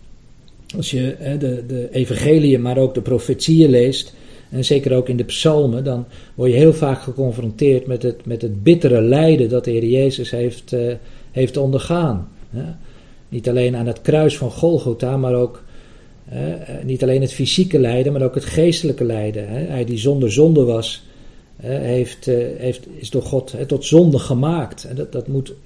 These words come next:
iets ongelooflijks zijn, hè. Hij heeft het uitgeroepen: "Mijn God, mijn God, waarom hebt gij mij verlaten?" Psalm tweeëntwintig.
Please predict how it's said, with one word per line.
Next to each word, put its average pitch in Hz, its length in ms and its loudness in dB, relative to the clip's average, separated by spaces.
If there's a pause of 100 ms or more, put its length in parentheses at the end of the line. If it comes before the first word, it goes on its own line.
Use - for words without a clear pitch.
(220)
iets - 140 -14
ongelooflijks 156 680 2
zijn, 113 380 -10
hè. 123 100 -10
Hij 139 160 -10
heeft 120 160 -10
het 120 120 -14
uitgeroepen: 143 560 0
"Mijn 123 160 -2
God, 151 260 -2
mijn 120 160 -6
God, 135 260 -4
waarom 131 260 -2
hebt 131 160 -6
gij 127 160 -6
mij 123 180 -6
verlaten?" 151 520 -2
Psalm 120 280 -10
tweeëntwintig. 127 760 -6